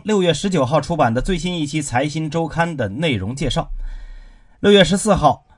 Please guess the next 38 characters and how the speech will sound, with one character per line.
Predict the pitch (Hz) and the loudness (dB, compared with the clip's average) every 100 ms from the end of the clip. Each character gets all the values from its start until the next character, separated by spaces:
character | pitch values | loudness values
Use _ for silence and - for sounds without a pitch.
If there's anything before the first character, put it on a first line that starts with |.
| - | -4
美 | 139 | 2
联 | 160 202 | 4 2
储 | 135 | 0
做 | 120 151 | 0 -2
出 | 139 | 0
了 | 135 | -2
今 | 180 | -2
年 | 175 170 | -2 0
以 | |
来 | 113 113 | 0 -2
第 | - 208 - | -2 -4 0
二 | 226 | 2
次 | 139 - 107 | 0 -4 -6
加 | - 147 | -2 -2
息 | 139 - 151 | -4 -8 -8
的 | |
决 | 110 90 | -8 -10
定。 | 90 - _ | -14 -16 _
本 | - 131 | -2 -2
期 | 165 | 0
周 | 175 | -2
刊 | 160 160 | -2 -2
的 | |
轮 | 131 123 170 | 0 -2 -2
值 | 170 | -4
主 | 135 | -4
编 | 101 127 | -4 -2
王 | 110 120 | -2 -4
硕 | 180 226 - | -4 -6 -6
在 | - 113 | -4 -4
编 | 104 147 151 | -2 -2 -2
辑 | 135 123 | -2 -6
序 | - 190 | -6 -6
语 | 120 87 | -6 -6
中 | 117 - | -10 -8
评 | 101 113 | -6 -4
论 | 117 | -2
道 | 110 | -4